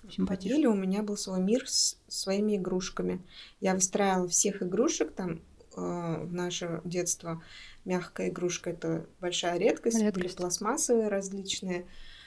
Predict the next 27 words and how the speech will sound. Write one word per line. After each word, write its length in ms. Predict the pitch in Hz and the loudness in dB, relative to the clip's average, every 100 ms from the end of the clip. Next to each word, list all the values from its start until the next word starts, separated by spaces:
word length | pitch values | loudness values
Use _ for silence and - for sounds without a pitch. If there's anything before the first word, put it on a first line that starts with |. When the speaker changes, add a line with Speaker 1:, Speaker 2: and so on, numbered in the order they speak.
| - 185 | -20 -8
Speaker 1:
А, 100 | 180 | 0
я 140 | 190 | 4
выстраивала 580 | 214 202 - 196 196 180 | 4 2 2 2 2 2
свой 220 | 170 - 180 | 0 2 2
мир 260 | 170 165 - | 4 0 -2
там, 140 | 151 147 - _ - | -14 -18 -20 _ -18
играла, 560 | 170 175 165 151 143 | -12 -10 -6 -6 -8
сидела 380 | 143 - 170 170 | -10 -8 -4 -4
под 240 | 165 160 - | -4 -12 -16
этой 220 | 165 165 | -16 -14
ёлкой, 640 | 160 208 294 - 226 220 - - - _ | -6 -2 -2 -2 -6 -6 -8 -20 -20 _
родители 460 | - 175 165 165 160 | -10 -6 -6 -6 -6
смотрели 480 | - 165 165 165 165 | -6 -6 -4 -2 -2
телевизор, 680 | - 170 165 208 277 240 - - - - - - _ _ _ | -6 -6 -2 -2 0 -2 -4 -14 -20 -20 -20 -20 _ _ _
а 340 | - 180 180 175 | -4 -2 0 -2
каждое 380 | 175 180 170 180 | 0 0 2 0
утро 360 | 226 - 311 302 - _ _ _ - - - - - - | 0 0 0 0 -6 _ _ _ -20 -20 -20 -20 -16 -2
мне 220 | 180 196 | 0 0
приносил 480 | 202 185 185 - 185 | 0 -2 -2 -2 -4
Дед 180 | 170 - | -6 -4
Мороз 300 | 175 208 - | -4 -4 -6
подарок. 460 | 202 165 160 160 | -8 -6 -6 -4
Speaker 2:
Подарок. 180 | 190 185 | 0 2
Speaker 1:
Какую-нибудь, 400 | 190 208 190 180 | 4 2 0 -2
да, 80 | 175 | -2
конфетку 640 | 180 185 175 277 311 247 240 233 | -2 -6 -4 -6 -4 -4 -4 -8
небольшую, 720 | 202 196 196 190 202 196 190 | -8 -4 -4 -6 -8 -10 -12